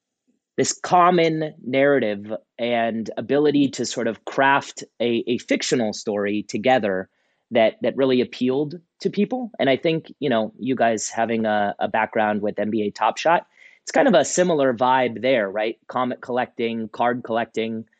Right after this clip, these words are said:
I grew up, uh, a huge sports fan, a big baseball, basketball card collector. So it's very much kind of like that same experience, right? Banding around kind of, like, this common interest, whether it be sports or, or comics and,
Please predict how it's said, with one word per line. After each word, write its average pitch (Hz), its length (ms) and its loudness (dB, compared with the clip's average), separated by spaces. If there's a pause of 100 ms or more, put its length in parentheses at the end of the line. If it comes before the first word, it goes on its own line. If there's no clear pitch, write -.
(200)
I 143 140 2
grew 131 180 2
up, 127 240 2
uh, 110 340 0
a 107 200 -6 (260)
huge - 380 -4
sports 117 320 -4
fan, 104 360 -2 (160)
a 104 200 -4
big 104 460 -2
baseball, 107 460 2
basketball 104 480 -2
card 101 280 -2
collector. 98 480 -4 (400)
So 160 120 0
it's 151 120 0
very 220 180 6
much 147 280 0
kind 139 180 0
of 120 80 -4
like 120 180 2
that 120 240 0
same 123 640 -2 (180)
experience, 139 640 -2
right? 117 300 0
Banding 117 400 0
around 110 420 2
kind 110 160 -2
of, 104 120 -4
like, 110 160 0
this 107 180 -4
common 110 640 -2 (360)
interest, 151 500 0
whether 104 220 2
it 101 80 -2
be 107 100 0
sports 104 580 -2
or, 95 140 -4 (260)
or 98 180 -4
comics 101 600 -2
and, 95 180 -4